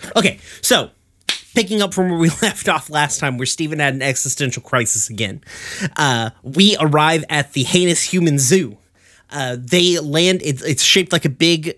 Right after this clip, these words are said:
uh, garden trowel. Uh, they land inside and quickly realize how, they have no way of getting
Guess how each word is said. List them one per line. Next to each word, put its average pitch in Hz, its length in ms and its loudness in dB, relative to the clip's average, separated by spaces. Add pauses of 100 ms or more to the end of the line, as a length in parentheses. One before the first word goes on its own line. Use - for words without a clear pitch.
(120)
uh, 147 160 2
garden 135 320 2
trowel. 101 360 -6 (720)
Uh, 117 500 0 (380)
they 170 200 2
land 190 320 2
inside 151 720 0
and 123 280 -2
quickly 170 340 0
realize 143 540 2
how, - 400 -2
they 151 300 2
have 131 200 0
no 143 160 2
way 135 220 4
of 104 120 -2
getting 107 260 -2